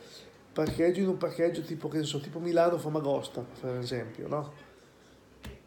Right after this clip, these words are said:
Lo, mi fai pagare il parcheggio tipo due o tre euro al giorno, non di più. Prendo il,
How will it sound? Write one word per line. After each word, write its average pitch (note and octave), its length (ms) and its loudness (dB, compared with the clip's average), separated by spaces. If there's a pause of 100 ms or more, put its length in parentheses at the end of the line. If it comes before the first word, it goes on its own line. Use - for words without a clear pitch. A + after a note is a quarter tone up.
(120)
Lo, D3+ 140 2
mi D3+ 260 -2
fai D#3+ 180 0
pagare E3+ 320 6
il F3 60 2
parcheggio D#3 480 0
tipo D3 420 -6
due E3+ 200 6
o - 20 0
tre D#3 200 2
euro D#3+ 220 6
al D#3 60 4
giorno, B2+ 420 0
non C#3 180 -2
di D3+ 100 -2
più. C#3 220 -4 (1080)
Prendo D3+ 640 4 (680)
il, E3+ 500 2